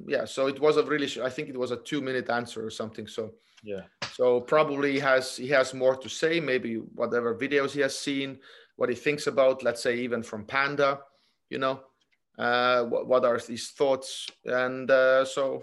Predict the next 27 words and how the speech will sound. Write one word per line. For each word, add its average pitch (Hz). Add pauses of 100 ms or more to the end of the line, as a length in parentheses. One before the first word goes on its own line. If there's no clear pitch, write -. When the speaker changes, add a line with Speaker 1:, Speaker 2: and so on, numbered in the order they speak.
Speaker 1:
would 139
be 151
interesting. 127
So 117
we'll 120
see 143
if 139
it 143
happens. - (680)
Speaker 2:
I 143
think 196
one 196
of -
the, 139
the 113 (120)
curious 139
things, 113
obviously, 113 (220)
knowing 117
you 107
and, 98
and 101 (400)
watching 110
the 101
video 101
and, 87
uh, 90